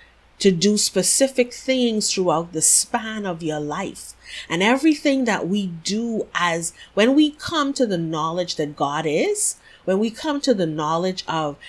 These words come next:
Jesus came and died for us, when we come to the knowledge of salvation is available to us, and we choose salvation, we choose God's way over our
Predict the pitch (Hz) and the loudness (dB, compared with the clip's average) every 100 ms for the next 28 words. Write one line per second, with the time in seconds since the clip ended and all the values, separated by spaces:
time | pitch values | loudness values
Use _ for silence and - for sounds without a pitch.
0 | - - - 190 208 208 240 220 - - | -20 -4 0 0 0 0 0 0 -4 -8
1 | 269 240 220 160 147 135 131 151 190 - | -2 0 0 -2 -2 -6 -4 -4 -4 -6
2 | 233 262 320 - - - 196 220 247 247 | -6 -4 -6 -6 -10 -6 -2 2 2 0
3 | 302 277 277 196 170 156 147 156 175 175 | -4 -2 -2 0 -2 -2 -4 -2 -2 -2
4 | 151 147 - - - 180 160 147 156 160 | -4 -6 -14 -2 2 2 2 0 0 0
5 | - 220 202 175 151 127 127 139 147 165 | 0 2 0 0 -4 -6 -4 -2 0 0
6 | 180 202 208 208 - 302 294 285 - 139 | -2 -4 -6 -8 -6 -2 -2 -2 -8 -8
7 | - - - - - 165 165 165 170 - | -6 -8 -8 -16 -6 -4 -2 -4 -4 0
8 | - - 294 285 277 254 - - _ _ | 0 2 2 2 -2 -4 -6 -10 _ _
9 | - - 196 175 156 156 185 - 131 - | 0 4 4 2 2 0 2 -2 -4 -8
10 | - - 185 233 220 - 294 285 277 262 | -18 -8 -2 -2 0 2 4 4 2 -2
11 | - - 190 175 165 180 190 - 160 156 | -8 -10 -4 2 2 2 -4 -4 0 0
12 | 147 - 170 165 175 175 156 151 | 0 -2 -2 -2 -6 -6 -4 -4